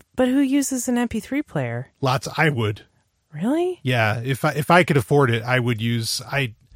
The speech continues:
Speaker 2: I actually really do.
Speaker 1: Oh, there's our answer, 'cause somebody bought a SanDisk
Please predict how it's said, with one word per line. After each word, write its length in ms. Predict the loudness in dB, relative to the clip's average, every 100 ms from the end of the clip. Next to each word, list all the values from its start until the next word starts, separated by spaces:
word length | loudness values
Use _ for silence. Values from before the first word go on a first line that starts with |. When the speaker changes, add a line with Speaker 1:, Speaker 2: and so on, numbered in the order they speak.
| _ _ 2
Speaker 2:
I 100 | 6
actually 320 | 6 6 2
really 240 | 4 4 6
do. 60 | 8
Speaker 1:
Oh, 440 | 8 8 6 4
there's 300 | 6 4 6 4
our 160 | 4
answer, 360 | 4 2 2 0
'cause 180 | 0 0
somebody 320 | 2 4 4
bought 240 | 4 4
a 40 | 4
SanDisk 800 | 2 2 2 2 2 0 -6